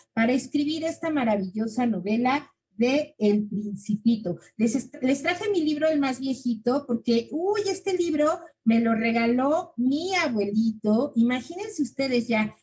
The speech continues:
ya sé que Marisuri tiene una añosidad bastante larga, <laughs> pero,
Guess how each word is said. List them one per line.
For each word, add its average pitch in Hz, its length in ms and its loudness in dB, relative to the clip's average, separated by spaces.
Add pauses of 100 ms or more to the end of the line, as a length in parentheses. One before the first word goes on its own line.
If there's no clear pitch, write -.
(140)
ya 254 320 0
sé 277 400 0
que 269 80 -2
Marisuri 240 720 -2
tiene 247 320 0
una 247 220 2
añosidad 214 680 0
bastante 233 640 -2
larga, 254 600 0
<laughs> - 920 -12
pero, 359 540 0